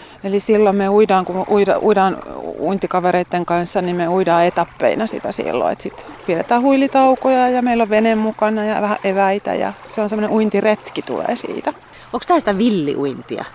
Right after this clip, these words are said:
Speaker 1: No, tää on aika perinteistä avovesiuintia, että uidaan niinku pitempää matkaa. Villiuinti, se lähinnä tulee tuolta Englannista, wild swimming, ja sillä tarkoitetaan taas sitä, että etsitään ennen näkemättömiä, kokemattomia uintipaikkoja.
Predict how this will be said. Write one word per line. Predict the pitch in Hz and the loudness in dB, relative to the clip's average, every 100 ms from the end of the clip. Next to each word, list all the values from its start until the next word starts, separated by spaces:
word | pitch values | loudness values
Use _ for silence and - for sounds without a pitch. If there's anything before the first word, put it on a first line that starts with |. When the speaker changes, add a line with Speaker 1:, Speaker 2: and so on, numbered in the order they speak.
| - - - | -20 -14 -8
Speaker 1:
No, | 233 - | -6 0
tää | 330 | 2
on | 294 - | 2 0
aika | 233 240 | -2 -2
perinteistä | - 262 240 190 185 - | 0 0 2 0 -4 -2
avovesiuintia, | 185 175 160 170 160 160 170 175 156 | -4 -4 -6 -8 -8 -8 -8 -6 -6
että | - | -4
uidaan | 202 175 165 | -4 -4 -4
niinku | 170 - | -6 -6
pitempää | 180 170 151 110 | -4 -2 -2 -4
matkaa. | - - - - - 60 - - - - - - - - - 196 | -4 -6 -8 -4 -2 -2 -6 -14 -16 -16 -16 -18 -18 -18 -6 2
Villiuinti, | 277 269 - 190 185 180 175 180 - - | 6 6 4 2 0 -2 -4 -10 -20 -10
se | 190 | -4
lähinnä | 190 202 185 | -2 -2 -4
tulee | 185 185 | -2 -2
tuolta | 175 180 - | -2 -4 -2
Englannista, | 190 175 156 170 175 - | -2 -2 -2 -4 -6 -4
wild | 160 170 | 0 -2
swimming, | 165 - 165 165 139 | -2 -4 -4 -2 -4
ja | 160 | -2
sillä | 247 269 214 | 0 2 2
tarkoitetaan | 196 185 185 175 180 | 2 0 0 0 0
taas | 175 - | -2 -2
sitä, | 190 180 | -2 -2
että | 170 202 | 0 -2
etsitään | - 202 180 170 | -4 -2 -2 0
ennen | 196 202 185 175 | 2 2 2 0
näkemättömiä, | 185 196 180 175 - 175 170 | 0 0 -2 -2 -4 -2 -2
kokemattomia | 170 175 180 165 - 170 165 165 | -2 0 0 -2 -4 -2 0 0
uintipaikkoja. | 170 160 120 156 - - - | -2 -4 -2 -4 -4 -8 -6